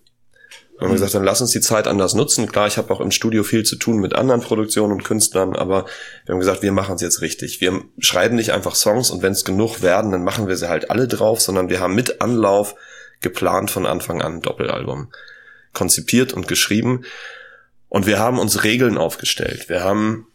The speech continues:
Speaker 1: gesagt, wir möchten eine ganz bestimmte Klangwelt schaffen und auch einen ganz bestimmten Anspruch an uns legen. Ergo, sakrale Elemente, Stichwort Kirchenorgel. Wir werden uns in keinster Weise mit irgendwelchen Plugins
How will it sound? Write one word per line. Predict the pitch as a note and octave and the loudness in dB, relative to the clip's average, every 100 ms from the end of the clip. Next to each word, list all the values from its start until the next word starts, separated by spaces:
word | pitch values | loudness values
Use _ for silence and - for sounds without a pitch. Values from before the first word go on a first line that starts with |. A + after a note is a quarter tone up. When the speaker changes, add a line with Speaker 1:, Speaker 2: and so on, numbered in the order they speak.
| - | -6
Speaker 1:
gesagt, | G#2 G2 G2 - | 0 2 2 0
wir | G2+ | 2
möchten | A2 - A2+ | 2 2 0
eine | G#2+ | 2
ganz | F#2+ B2+ | 2 0
bestimmte | B2+ A#2 A2 G2+ | 0 -2 -2 -4
Klangwelt | - F#2 G2+ B2 C3+ - | -2 -2 0 0 2 2
schaffen | B2+ - D3 D#3+ - _ _ _ _ - _ - | 0 -2 -4 -6 -12 _ _ _ _ -20 _ -8
und | A2 G2 | -2 0
auch | - | 2
einen | G#2+ | 2
ganz | G#2 - | 0 0
bestimmten | G#2+ A2 F#2+ G2+ | 0 0 0 0
Anspruch | D#2+ A2 - G2+ - | 0 0 0 -2 -2
an | F#2+ | -4
uns | - B2+ A#2+ - - - | 0 2 2 0 -4 -14
legen. | - F#2 F#2 F2+ - - - - | -4 0 0 -2 -8 -14 -20 -6
Ergo, | - G#2 G#2 F#2 - - - - - - - _ _ _ | 0 0 0 -2 -4 -10 -20 -20 -20 -20 -20 _ _ _
sakrale | D#3 G#3 G#3 G2+ A#2+ C3 | -2 0 2 2 2 2
Elemente, | G#2 G#2 G2 G2+ - C2 - - _ _ | 2 2 0 0 -4 -8 -10 -20 _ _
Stichwort | - G2+ - F#2 - | -2 0 0 -2 0
Kirchenorgel. | G#2 G2+ F#2+ D2 C2 - - - | 0 0 -2 -4 -6 -10 -14 -18
Wir | - G2 G2 F#2+ - _ | -6 0 2 0 -4 _
werden | F#2+ F#2+ F#2 | 0 0 0
uns | F#2+ - | 0 -2
in | G2 G2 | -2 -4
keinster | - A#2 C3+ - B2 | 0 0 2 0 2
Weise | A2 G#2 G#2+ F#2+ | 2 2 2 0
mit | F#2+ | -4
irgendwelchen | - G2+ F#2 F2+ F#2 | -2 -4 -2 -4 -4
Plugins | E2 G2+ - - F2+ | -2 0 0 -4 -4